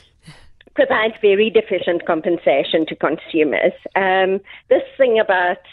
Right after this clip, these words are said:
uh, compensating for luggage based on the, on the weight of it, um, obviously is not going to compensate, uh, one unless you've got your di-,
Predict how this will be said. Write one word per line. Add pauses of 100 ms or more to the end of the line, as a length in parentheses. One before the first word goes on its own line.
(120)
uh,
compensating
for
luggage
based
on
the, (100)
on
the
weight
of
it, (420)
um,
obviously
is
not
going
to
compensate, (460)
uh,
one
unless
you've
got
your
di-,